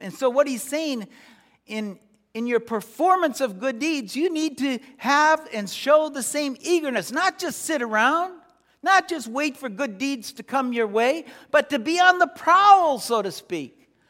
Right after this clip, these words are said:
to be eager, look for opportunities to do good.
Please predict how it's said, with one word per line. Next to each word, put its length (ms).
to 80
be 460
eager, 320
look 260
for 220
opportunities 960
to 120
do 180
good. 440